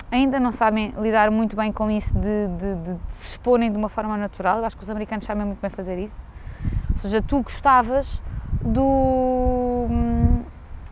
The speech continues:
do Barack Obama. Gostavas do Barack Obama. Era rel-, relatable. Ele era, era, ele era cómico,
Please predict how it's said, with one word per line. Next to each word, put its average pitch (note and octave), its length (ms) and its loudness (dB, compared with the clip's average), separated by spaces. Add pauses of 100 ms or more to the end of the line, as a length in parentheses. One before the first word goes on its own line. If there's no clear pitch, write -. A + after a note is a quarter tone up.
(480)
do A#3 100 2
Barack C4 320 4
Obama. C#4 420 2 (2000)
Gostavas B4+ 280 0
do A4+ 60 4
Barack A4 200 2
Obama. E4 320 0 (440)
Era A4+ 140 6
rel-, E4+ 300 4
relatable. C#4 680 2 (600)
Ele A4 180 6
era, G#4 160 8 (220)
era, D#4 360 8 (240)
ele F4 140 8
era F4 140 6
cómico, E4 680 4